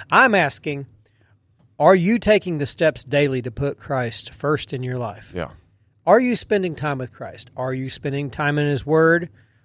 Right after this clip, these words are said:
Speaker 1: Are you praying? Are you doing the basics?
Speaker 2: Where
Speaker 1: Are you
Speaker 2: it gets
Speaker 1: che-
Speaker 2: very practical, right? Like,
Speaker 1: Yes.
Speaker 2: like,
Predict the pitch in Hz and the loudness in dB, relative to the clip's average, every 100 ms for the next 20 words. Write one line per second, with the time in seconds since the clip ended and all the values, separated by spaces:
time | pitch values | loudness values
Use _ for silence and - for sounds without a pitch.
0 | _ 147 165 175 - 190 185 135 107 - | _ 0 2 0 0 2 2 2 -6 -18
1 | - - - - - - _ 190 220 175 | -20 -20 -20 -20 -20 -20 _ 4 4 6
2 | 233 247 220 170 208 160 156 - 165 151 | 8 8 6 6 6 6 2 6 6 8
3 | 143 151 - 131 147 160 143 131 120 - | 4 2 2 4 6 4 2 2 2 0
4 | - - 60 - - 95 101 95 98 92 | -16 -12 -10 -10 0 2 2 2 2 2
5 | 92 82 - 95 90 - | 2 -4 0 0 0 -6